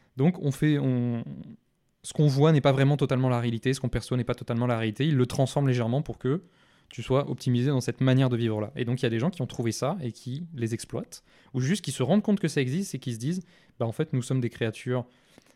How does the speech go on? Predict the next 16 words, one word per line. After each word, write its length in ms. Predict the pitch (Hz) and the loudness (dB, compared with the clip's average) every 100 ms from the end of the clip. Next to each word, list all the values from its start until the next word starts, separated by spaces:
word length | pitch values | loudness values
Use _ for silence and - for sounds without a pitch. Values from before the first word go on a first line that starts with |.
| _ - | _ -10
euh, 360 | 104 101 101 120 - - | -6 -6 -8 -10 -12 -14
faibles 520 | - - 123 127 123 - | -18 -2 0 0 -4 -4
et, 240 | 107 101 | -4 -2
euh, 240 | 98 95 98 _ _ _ _ _ _ _ _ _ _ | -4 -6 -10 _ _ _ _ _ _ _ _ _ _
euh, 260 | 101 95 107 - | -16 -14 -14 -14
j'a-, 240 | 110 104 107 | -12 -12 -8
j'avais 260 | 107 113 | -6 -4
un 100 | 123 | -2
mot, 200 | 120 131 135 _ _ _ _ _ _ _ - - | -2 -4 -6 _ _ _ _ _ _ _ -18 -8
mais 120 | 110 | -6
pleines 300 | - 139 135 | 0 2 4
de, 120 | 123 | 2
pleines 220 | 107 135 | 4 4
de 80 | 131 | 4
faiblesses, 320 | 123 127 117 | 4 2 2
quoi. 220 | - 107 | -2 -10